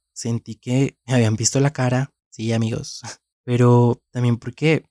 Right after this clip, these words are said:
fue horrible cómo se sintió. Sin embargo, ¿de qué me sirvió? De nada, de nada.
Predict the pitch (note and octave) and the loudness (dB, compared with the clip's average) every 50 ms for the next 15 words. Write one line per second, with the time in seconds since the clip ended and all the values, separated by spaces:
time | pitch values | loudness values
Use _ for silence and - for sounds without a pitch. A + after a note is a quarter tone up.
0 | _ _ _ - A#2 A2+ A2+ B2+ C3+ D#3 F3 E3+ D#3 C3+ A2+ - _ B2 A#2+ A#2+ | _ _ _ -6 -6 -2 0 2 4 4 4 4 4 2 0 -2 _ -4 -2 -2
1 | B2 B2+ B2+ B2 C3+ C3 A#2+ - - A#2+ A#2+ A#2+ B2+ - _ _ _ _ _ _ | 0 0 0 0 0 0 0 0 -2 -2 -2 -2 -4 -10 _ _ _ _ _ _
2 | - - B2 A#2+ A#2 A#2 A#2 A2+ A2+ - - B2+ C3 D3 - _ _ _ _ _ | -8 -4 0 0 2 2 2 0 0 -2 -2 -2 -2 -4 -8 _ _ _ _ _
3 | _ _ _ _ _ - A#2+ - _ - A2 A2 A2+ A2+ C3+ B2 A#2+ A#2 B2 C3 | _ _ _ _ _ -20 -20 -16 _ -10 -8 -6 -4 -2 -4 -2 -2 -2 -2 -2
4 | C#3+ - _ _ _ _ A#2+ B2+ C#3 D3+ D3 C3+ A#2+ A#2 A2 F#2+ G#2 A#2+ C3 _ | -4 -8 _ _ _ _ -4 0 2 2 4 2 2 0 -2 -2 -4 -6 -10 _
5 | _ _ _ _ A2+ G#2+ G2+ G2+ G2+ G#2 G#2 G2+ G2 C3+ - | _ _ _ _ -12 -10 -10 -6 -4 -4 -2 -2 -4 -6 -10